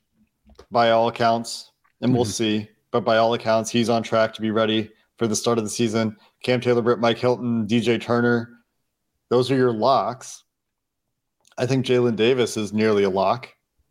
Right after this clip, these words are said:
Speaker 2: Mm-hmm.
Speaker 1: unless they think D J Turner is gonna be the backup slot. So then, uh, you know, say Davis has to compete. I think he does. It's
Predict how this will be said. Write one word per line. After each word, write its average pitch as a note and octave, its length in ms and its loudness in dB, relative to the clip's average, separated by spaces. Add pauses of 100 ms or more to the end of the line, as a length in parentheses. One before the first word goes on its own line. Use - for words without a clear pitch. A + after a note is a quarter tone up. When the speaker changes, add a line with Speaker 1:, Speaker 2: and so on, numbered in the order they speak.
(240)
Speaker 2:
Mm-hmm. G#2+ 200 -4 (220)
Speaker 1:
unless A2 260 0
they A2+ 100 2
think G#2+ 220 -2
D A2 100 2
J G#2+ 160 2
Turner A2 260 -2
is G#2 120 -4
gonna G#2 120 -2
be G2 100 -2
the G2 80 -2
backup G2+ 380 -2
slot. F#2+ 520 -2 (840)
So - 160 -2
then, A#2 560 0 (720)
uh, B2 100 4 (300)
you F3 120 -2
know, C3+ 140 2
say E3 220 0
Davis C3 300 0
has A#2+ 200 -2
to G2+ 60 -12
compete. G2 500 -6
I B2 100 -2
think A#2+ 200 -2
he G#2+ 80 -4
does. F#2+ 240 -4 (440)
It's A#2+ 420 -2